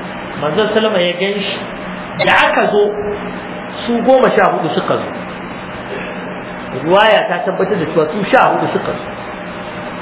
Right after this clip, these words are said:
Wannan wafdu din na Abdul Qais din. Kuma shi Abdul Qais din Al-Ashaj. Al-Ashaj Abdul Qais. Shi ya fi su girma, ya fi su shekaru. To da aka zo sai ya zauna ya shiru irin na dattawa.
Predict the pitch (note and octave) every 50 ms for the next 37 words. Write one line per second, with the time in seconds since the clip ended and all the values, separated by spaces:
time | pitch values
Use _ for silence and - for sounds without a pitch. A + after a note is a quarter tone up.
0 | - - - - - D3+ A3 A#3+ A#3 A3+ G#3 - - - - - F#3+ F#3 F#3 -
1 | G#3+ G3 G3 - G3 F3+ F3 - - D3+ D3 - F#3+ F3+ D#3 - - - C3+ A#2+
2 | - - - - - - - - - - - A#3 A#3+ B3+ A#3 - - C4 C4+ C#4+
3 | - A#3 A3 - - F#3+ F#3 F3 A#3+ A#3 A#3+ - - - A3+ G#3+ - - - -
4 | D#3+ - - A#3+ A3+ - - - - - - - - - - - - - - -
5 | - - - - - - - - - - - - D#3 E3 D#3+ D#3+ - D#3+ - A#3+
6 | A#3+ A#3+ - G#3 G3 D#3 D#3+ D#3 E3 D#3+ D3+ D#3 - F3+ D3 - - - - -
7 | - - - - - - - - - - - - - - - - - F#3+ G#3+ G#3+
8 | G3+ F#3+ G3 G3 G3+ F#3+ - - D3 C3 C3+ B2+ A#2+ B2 A#2 A2+ G#2+ - C#3+ E3
9 | F3 E3+ F#3 G3 F3+ - - - - B2+ A#2+ - B2+ A#2 A#2 B2+ B2+ - - -
10 | - - - - - - - - E3+ E3 D#3+ E3+ F3+ B3 B3 A#3+ G#3+ F#3 - G3
11 | F#3+ - - G3 G3 G3 G3 G3 G3 F3+ E3+ E3 E3+ E3+ E3 E3 E3 E3 - B3+
12 | B3 A3 A3 G#3+ A3+ - G#3+ G3+ F#3 E3 E3+ E3+ D#3 D3 - - - A#2+ A2+ A2+
13 | A#2 B2+